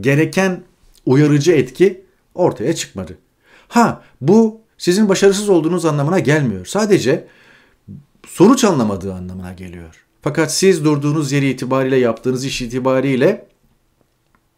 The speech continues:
mühim bir şey yaptınız ve mühim, geriye doğru mühim bir kayıt ortaya koydunuz. Benim ve benim gibi gazeteci arkadaşlar veya akademisyenleri de bu çerçevede değerlendirebilirsiniz. Bir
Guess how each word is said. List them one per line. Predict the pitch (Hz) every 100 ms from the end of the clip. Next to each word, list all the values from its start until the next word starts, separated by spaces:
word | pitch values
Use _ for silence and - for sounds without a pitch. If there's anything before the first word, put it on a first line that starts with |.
| -
mühim | 156 220
bir | 175
şey | - 143
yaptınız | 98 - 113 175 151
ve |
mühim, | 147 156 180 139
geriye | 113 120 131
doğru | 101 131
mühim | 147 180 160
bir | 170
kayıt | 165 165
ortaya | 113 - 82
koydunuz. | - 78 71 78 - _ _ _ _ _ _ _ _ _ _ _ _
Benim | 123 143 131 120
ve | 139
benim | 131 127
gibi | 110 104
gazeteci | 113 - 95 92
arkadaşlar | 87 71 73 - 107 120
veya | 92 110 131 - - -
akademisyenleri | 120 127 113 107 - 104 104 107
de | 110
bu | 120
çerçevede | - 113 - 90 123
değerlendirebilirsiniz. | 127 113 113 110 101 104 104 104 110 113
Bir | 135